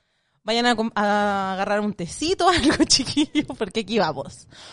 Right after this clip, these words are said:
Poco a poco, cuando me involucré sentimentalmente con él,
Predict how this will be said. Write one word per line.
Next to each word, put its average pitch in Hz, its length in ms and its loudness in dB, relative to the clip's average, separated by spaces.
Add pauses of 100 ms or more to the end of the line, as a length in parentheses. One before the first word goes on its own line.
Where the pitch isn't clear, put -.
(300)
Poco 453 300 2
a - 20 -18
poco, 214 440 0
cuando 196 280 0
me 196 80 0
involucré 190 480 -2
sentimentalmente 240 960 -2
con 185 180 -4
él, 180 280 -8